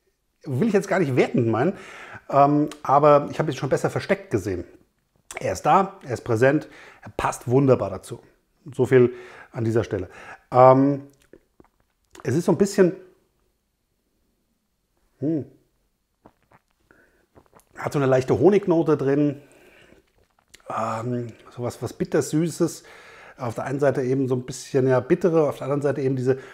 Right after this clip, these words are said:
Honigsüße mit dabei. Ähm, Karamell, äh, Noten sind, sind sehr ausgeprägt, ähm, sogar so ein bisschen Beeren, wobei, da liege ich mit meiner Kirsche dann ja vorhin total daneben.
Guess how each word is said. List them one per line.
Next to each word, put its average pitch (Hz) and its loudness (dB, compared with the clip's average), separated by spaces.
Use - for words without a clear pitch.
Honigsüße 156 0
mit 139 -6
dabei. 131 4
Ähm, 117 -4
Karamell, 135 0
äh, 127 -2
Noten 127 -2
sind, 123 -6
sind 117 -8
sehr 147 2
ausgeprägt, 135 -2
ähm, 117 -8
sogar 135 -4
so 147 0
ein 143 -2
bisschen 127 -2
Beeren, 160 4
wobei, 131 0
da - -6
liege 131 -2
ich 127 -10
mit 139 -2
meiner 123 0
Kirsche 147 -2
dann 117 0
ja 117 -2
vorhin 123 -2
total 131 -2
daneben. 120 0